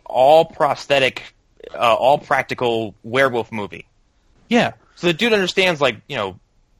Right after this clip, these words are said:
Speaker 1: monster making.
Speaker 2: Yeah, and he'll get my favorite thing about the other Hellboy movies, which is two monsters fighting each other. He'll nail that
Speaker 1: Yep.
Speaker 2: perfectly. It's just like, uh, <sighs> like, I under-,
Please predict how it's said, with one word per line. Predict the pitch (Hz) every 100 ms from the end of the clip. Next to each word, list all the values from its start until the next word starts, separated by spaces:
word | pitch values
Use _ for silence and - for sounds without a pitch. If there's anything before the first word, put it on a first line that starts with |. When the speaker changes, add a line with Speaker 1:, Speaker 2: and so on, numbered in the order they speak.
| _ 82
Speaker 1:
monster | 135 156 151 -
making. | 101 85 - _ _ _ -
Speaker 2:
Yeah, | 240 254 113
and | 156 190 - - -
he'll | - 240
get | 240 254
my | 226 233
favorite | 226 214 208
thing | - 214 220
about | 220 196
the | 220
other | 240 240
Hellboy | 151 139 175 151 139 131
movies, | 127 123 123
which | 135 139
is | 131 127 - - -
two | 175 185
monsters | 147 139 - 160 -
fighting | 233 240 165
each | 123 113
other. | 113 95 107
He'll | 135 214
nail | 214 214 214
that | 214 208
Speaker 1:
Yep. | -
Speaker 2:
perfectly. | 262 190 131 - 101 - _ - - - _ _ _
It's | 160 -
just | 190 -
like, | 190 156 98 - - _
uh, | - 151 - 170 180 190 170 123
<sighs> | -
like, | 156 165 -
I | 160 185
under-, | 208